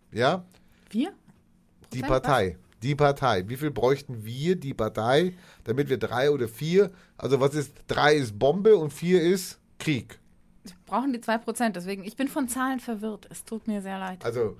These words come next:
Speaker 2: Als wir vorne im Bezirkstag die
Speaker 1: wir
Speaker 2: Rechnung
Speaker 1: werden,
Speaker 2: hatten, war ich raus.
Speaker 1: wir werden Göring und Goebbels und sowas werden wir leider wahrscheinlich nicht in den,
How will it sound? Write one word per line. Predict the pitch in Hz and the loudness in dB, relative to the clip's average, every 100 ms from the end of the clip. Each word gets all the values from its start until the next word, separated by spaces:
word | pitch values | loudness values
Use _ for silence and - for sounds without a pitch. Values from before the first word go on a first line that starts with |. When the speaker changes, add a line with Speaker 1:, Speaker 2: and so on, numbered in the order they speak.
| - | -6
Speaker 2:
Als | 202 - | -4 0
wir | 233 | 0
vorne | 233 262 | 2 0
im | 240 | 0
Bezirkstag | 226 302 - 285 233 | -2 -4 -2 -2 -2
die | 262 | 2
Speaker 1:
wir | |
Speaker 2:
Rechnung | 233 269 | 4 6
Speaker 1:
werden, | 269 262 | 4 4
Speaker 2:
hatten, | 254 254 247 | 0 0 0
war | 233 196 | 0 -2
ich | - | -4
raus. | 202 190 - | -4 -4 -12
Speaker 1:
wir | 123 135 | -2 2
werden | 139 160 151 110 | 4 4 2 2
Göring | 147 170 175 180 170 | 4 6 4 2 4
und | 147 117 | 4 8
Goebbels | 147 165 170 156 | 8 8 6 2
und | 147 | 0
sowas | 139 143 123 | 2 2 2
werden | 131 139 | 0 2
wir | 127 | 2
leider | 113 143 135 113 | 4 4 2 0
wahrscheinlich | 113 123 131 - | -2 -2 -4 -10
nicht | 120 131 - | -10 -10 -12
in | - 113 | -12 -6
den, | 117 113 | -6 -6